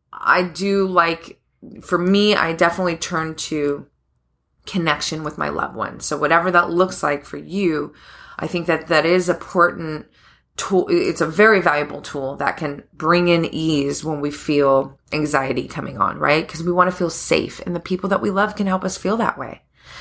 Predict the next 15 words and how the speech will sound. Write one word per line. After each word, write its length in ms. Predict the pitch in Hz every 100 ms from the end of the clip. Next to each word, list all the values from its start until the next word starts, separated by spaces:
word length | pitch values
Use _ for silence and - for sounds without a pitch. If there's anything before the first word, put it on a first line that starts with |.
| - - - - - - -
Uh, 280 | 208 196 175 - -
another 500 | 208 196 196 208 254
thing 500 | 254 - 156 151 156 165 175
that 300 | 170 156 -
I 120 | 165
always, 400 | 160 160 180 208
always 340 | 196 202 196
do 320 | 208 233 185
is 360 | 180 175 160 156
I 320 | - 165 170
get 180 | 170 165
out 180 | 160 202
in 100 | 190
nature. 520 | 175 202 - 156 - _ _ _ -
Always. 680 | 220 254 262 180 - -